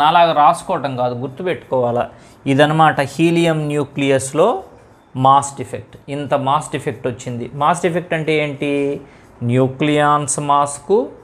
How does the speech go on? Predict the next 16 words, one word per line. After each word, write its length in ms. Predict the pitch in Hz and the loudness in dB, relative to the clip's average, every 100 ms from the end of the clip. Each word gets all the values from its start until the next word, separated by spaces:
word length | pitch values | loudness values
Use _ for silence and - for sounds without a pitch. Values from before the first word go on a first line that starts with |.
| - _ _ _ _ - - 123 127 | -20 _ _ _ _ -20 -8 -2 2
న్యూక్లియస్ 720 | 147 160 160 165 165 160 - 151 | 2 2 2 4 6 4 2 0
మాస్కు 440 | 147 147 147 - 175 165 | 2 2 -2 -6 -4 -4
ఉన్న 140 | 147 139 120 | -4 -4 -4
డిఫరెన్స్ 380 | 139 170 156 - | -2 -2 -2 0
ఏదైతే 340 | 143 143 - 143 139 | 0 0 0 0 2
ఉందో 200 | 147 214 - - - - - 127 | 2 2 0 -8 -20 -20 -12 2
దాన్ని 300 | 143 143 143 139 | 4 4 2 0
మాస్ 240 | 139 143 - | 2 2 0
డిఫెక్ట్ 320 | 139 143 - 135 | -4 -4 -2 -4
అంటారు. 360 | 123 147 143 208 139 | -2 -2 0 -2 -2
జీరో 180 | 139 147 147 147 | 2 2 4 2
పాయింట్ 280 | 143 143 123 | 2 -2 -4
జీరో 200 | 143 147 139 143 | 0 0 0 -2
టూ 80 | 135 135 | 0 2
నైన్ 360 | 135 139 160 269 - - - _ _ _ _ _ _ _ | 2 0 -6 -10 -16 -20 -20 _ _ _ _ _ _ _
టూ 80 | - | 0